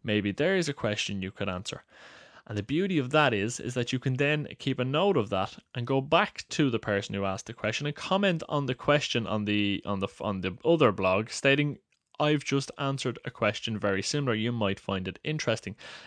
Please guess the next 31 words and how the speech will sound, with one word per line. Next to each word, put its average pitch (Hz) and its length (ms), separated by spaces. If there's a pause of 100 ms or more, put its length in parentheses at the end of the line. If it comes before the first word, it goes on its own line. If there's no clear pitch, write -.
Now, 175 220
all 147 100
of 139 60
a 131 40
sudden, 135 280
you're 123 160
pushing 120 420
traffic 110 520
to 156 220
your 117 200
blog 101 320
having 107 420
answered 156 380
that 92 180
question. - 380 (640)
So - 140
it's - 140
just 135 260
one 123 280
way 95 220
of 98 160
looking 120 360
at 95 120
it. 98 100 (300)
Another 226 420
option 185 400
is 175 280
to 175 320
go 147 240
to - 480
Quora 127 840